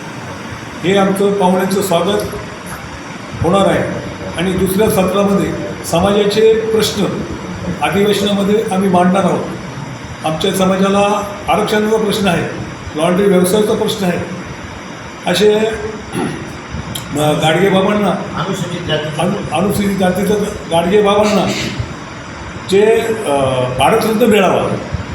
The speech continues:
Speaker 1: आणि महाराष्ट्र सरकारने गाडगे बाबांची जी जयंती किंवा पुण्यतिथी ही राष्ट्रीय सुट्टी मिळावी, याचा एक आम्ही त्यांना ठराव करणार आहे. असे आमच्या सा-, समाजाचे हिताचे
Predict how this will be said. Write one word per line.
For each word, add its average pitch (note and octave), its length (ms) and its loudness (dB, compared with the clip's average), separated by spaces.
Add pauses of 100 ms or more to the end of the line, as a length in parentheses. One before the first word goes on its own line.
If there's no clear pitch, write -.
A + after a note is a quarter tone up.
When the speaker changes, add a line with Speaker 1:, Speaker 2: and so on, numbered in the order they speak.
Speaker 1:
आणि G3 240 2
महाराष्ट्र F#3 500 2
सरकारने F3+ 480 0 (560)
गाडगे E3 220 2
बाबांची F#3 680 0 (540)
जी G#3 140 0
जयंती G3 640 2 (920)
किंवा A#3 200 4
पुण्यतिथी A#3+ 640 2 (480)
ही A3 280 0
राष्ट्रीय G3+ 300 2
सुट्टी A3 280 2
मिळावी, F#3+ 320 4 (540)
याचा F3 200 2
एक A3+ 160 6
आम्ही A3 180 4
त्यांना G#3 220 2
ठराव F3+ 320 2
करणार F3+ 260 2
आहे. B2+ 140 0 (460)
असे F#3 200 2
आमच्या G3+ 440 2
सा-, F#3+ 280 2
समाजाचे F3+ 720 0 (440)
हिताचे E3+ 420 0